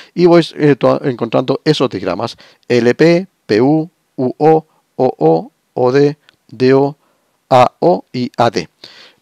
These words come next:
Si, si os fijáis, aquí no hay ningún valor que sea extremadamente pequeño. Quizás el que tenga menor frecuencia podría ser la R con la P, pero los demás todos son probables, ¿verdad?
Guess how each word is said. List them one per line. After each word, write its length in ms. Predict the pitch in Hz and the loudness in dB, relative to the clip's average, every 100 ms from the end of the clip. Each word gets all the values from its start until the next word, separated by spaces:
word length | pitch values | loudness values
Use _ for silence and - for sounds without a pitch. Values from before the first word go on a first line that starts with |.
| _ _ 127 | _ _ -6
Si, 120 | 110 | -4
si 120 | 127 | -4
os 60 | 110 | -4
fijáis, 260 | 120 151 - | -2 -2 -2
aquí 340 | 117 147 147 | -4 -4 -8
no 160 | 131 120 | -6 -4
hay 100 | 117 | -4
ningún 520 | 113 113 123 135 131 - | -6 -6 -4 -4 -6 -4
valor 320 | 117 120 127 | 0 0 0
que 120 | 113 | -4
sea 320 | 123 123 139 | -2 0 -2
extremadamente 600 | 120 - 104 104 104 101 104 | -8 -8 -6 -6 -6 -8 -6
pequeño. 340 | 117 190 95 - _ | -2 -2 -4 -14 _
Quizás 360 | - 104 131 - - - _ | -12 0 0 0 -12 -20 _
el 140 | 113 113 | -10 -8
que 120 | 117 | -6
tenga 340 | 123 120 120 - | -4 -2 -2 -4
menor 520 | 110 113 113 117 120 | -10 -6 -4 -2 -2
frecuencia 460 | 113 143 147 165 | -2 -2 -2 -2
podría 340 | 151 107 113 117 | 0 -2 0 0
ser 240 | 143 160 - - _ | 0 -2 -4 -20 _
la 220 | 113 104 | -4 0
R 220 | 117 123 | 0 0
con 160 | 123 104 | -2 -2
la 120 | 104 | -2
P, 200 | 175 151 - | 0 -2 -4
pero 180 | 104 104 | -8 -6
los 80 | 98 | -4
demás 320 | 104 120 - | -4 -4 -4
todos 240 | 131 127 - | -4 -2 -4
son 140 | 131 | -6
probables, 440 | 110 110 120 95 | 0 2 4 2
¿verdad? 260 | 92 104 | -2 -4